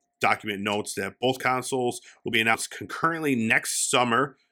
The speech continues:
with Elwood releasing in August of twenty twenty-four and Brooklyn releasing in October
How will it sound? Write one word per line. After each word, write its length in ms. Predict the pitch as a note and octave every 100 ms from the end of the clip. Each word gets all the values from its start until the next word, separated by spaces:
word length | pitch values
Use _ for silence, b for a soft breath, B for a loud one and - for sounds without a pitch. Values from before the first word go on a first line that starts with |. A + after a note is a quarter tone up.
| _ -
with 360 | G#2+ G#2 - -
Elwood 380 | A#2+ C3 B2+ A#2+
releasing 500 | A#2 B2 B2 A#2+ G#2+
in 160 | G2+ -
August 440 | A#2 D3 F3 F3+ E3
of 80 | C#3+
twenty 220 | E3 D#3
twenty-four 400 | E3+ D#3+ E3+ D#3+
and 160 | A2
Brooklyn 440 | G2+ C3+ D#3 D3+ C#3+
releasing 380 | A2+ A#2 A2+ A2
in 100 | G#2
October 800 | G#2 - - F3 F3+ G#2 F2+